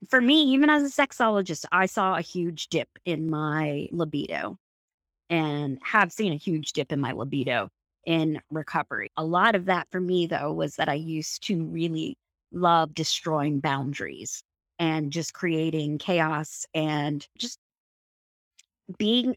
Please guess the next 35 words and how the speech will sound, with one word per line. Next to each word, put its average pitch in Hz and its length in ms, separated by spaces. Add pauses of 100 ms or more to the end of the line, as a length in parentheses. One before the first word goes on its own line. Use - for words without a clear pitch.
(140)
a 214 80
little 220 360
bit 220 320
wild. 180 640
And 185 200
now 214 460
I'm 180 400
really 202 400
cherishing 220 840
boundaries 294 720 (320)
and 190 160
not 196 240
wanting 202 280
to - 200 (100)
push - 380
people. 330 500 (360)
And 208 180
so 214 280
for 214 180
me, 247 480
it's - 280
like 208 300
a 202 100
rediscovery 190 1160
of 165 220
myself. 156 560
And 160 140
so 156 300 (340)
a 196 100
lot 190 220
of 170 120
it 160 80
has 160 280
been 165 300
through 156 600